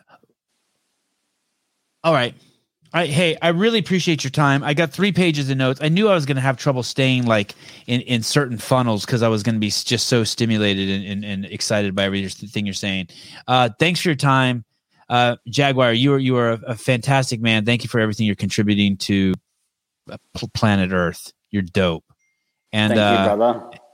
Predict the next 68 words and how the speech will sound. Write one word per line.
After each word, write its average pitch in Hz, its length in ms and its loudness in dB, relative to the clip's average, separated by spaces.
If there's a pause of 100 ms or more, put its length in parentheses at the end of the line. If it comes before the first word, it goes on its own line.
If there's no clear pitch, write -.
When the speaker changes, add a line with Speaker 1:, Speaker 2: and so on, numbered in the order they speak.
(140)
Speaker 1:
and, 123 180 0
uh, 117 400 0
I 123 240 -2
will, 123 360 -2
um, 117 380 -2
in 120 80 -4
the 117 60 0
next 123 220 2
few 120 160 0
months, 117 420 2
uh, 107 500 4 (200)
arrange 113 360 2
it 107 100 -6
so 113 120 -2
our 104 100 4
paths 107 400 0
cross 104 360 0
again, 101 300 0
and, 95 240 -4
and, 95 280 -6
and 95 160 -6
hopefully 98 400 -2
you'll 92 380 -2
accept 92 260 -4
my 92 80 0
invitation. 87 540 -2 (460)
Speaker 2:
Yeah, 143 260 4
I'd 120 120 4
love 135 240 2
to. 117 240 0
Yeah, 117 200 2
if 113 100 -6
you 120 60 -4
wanna 117 140 -2
do 113 140 -4
one 110 140 -2
with 104 120 -6
Elliot, 113 300 0
that'd 107 180 -4
be 104 60 -8
great, 107 260 0
or 110 80 2
any 107 160 -4
other 104 480 -2 (120)
interesting 113 680 -4
person 113 440 2
that 110 100 0
we 110 100 -6
can 110 160 -8
get 104 180 0
on 110 200 2
and 104 200 -8
do 104 180 -6
another 110 260 0
one. 123 160 4
Or 143 180 4
we'll 131 120 2
do 139 140 2
one 135 160 4
just 120 200 -8
you 131 80 -4
and 127 100 -2
I, 123 100 2
man. 113 160 -4
I 113 60 0
really 120 260 -4
enjoyed 113 320 0
it. 117 160 -2